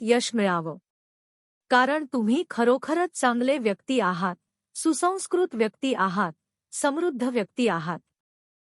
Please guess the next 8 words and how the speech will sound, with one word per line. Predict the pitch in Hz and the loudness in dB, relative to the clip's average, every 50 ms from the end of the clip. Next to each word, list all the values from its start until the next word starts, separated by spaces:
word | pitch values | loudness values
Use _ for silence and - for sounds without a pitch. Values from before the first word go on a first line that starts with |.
| _ _ _ - | _ _ _ 2
पण | 311 339 392 381 | 4 4 4 4
अपेक्षेप्रमाणे | - - 254 - 311 330 330 - - 339 349 349 - 277 254 254 269 262 247 277 302 | 2 0 2 4 2 0 0 0 0 0 0 0 0 0 2 4 4 4 2 2 0
जे | 240 196 240 240 254 | 2 2 4 4 4
यश | 240 202 226 254 277 - - 254 | 4 2 0 0 0 -2 -2 0
मिळायला | 226 220 220 226 233 240 247 262 285 277 | 2 4 4 4 4 2 2 2 0 0
हवं | 220 - 220 240 254 277 | -2 -2 -2 0 0 -2
ते | 247 - 285 294 | -2 -2 -2 0
यश | 262 214 226 226 254 - - | 0 0 0 0 -2 -4 -6